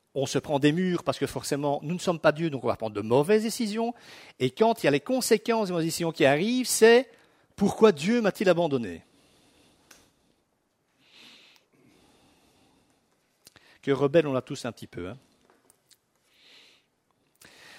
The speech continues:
Alors, on l'a déjà dit, parce que j'ai traité cette problématique du cœur divisé, ben, ça nous rend malheureux, forcément, hein. Parfois, nous parvenons à garder le sentiment de culpabilité vague et diffus, parce qu'il est toujours là.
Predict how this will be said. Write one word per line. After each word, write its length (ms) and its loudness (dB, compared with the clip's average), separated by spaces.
Alors, 140 0
on 40 0
l'a 100 6
déjà 180 2
dit, 140 -8
parce 160 -6
que 80 -4
j'ai 100 -4
traité 300 -4
cette 340 -10
problématique 400 -2
du 100 -12
cœur 200 0
divisé, 420 -4
ben, 100 -4
ça 140 -2
nous 120 -6
rend 120 -4
malheureux, 440 0
forcément, 480 -10
hein. 40 -20
Parfois, 240 -2
nous 60 -4
parvenons 260 0
à 60 -2
garder 200 2
le 60 -2
sentiment 640 -4
de 240 -2
culpabilité 560 -2
vague 220 2
et 40 0
diffus, 280 -8
parce 160 -4
qu'il 80 -4
est 20 -4
toujours 260 -8
là. 140 -4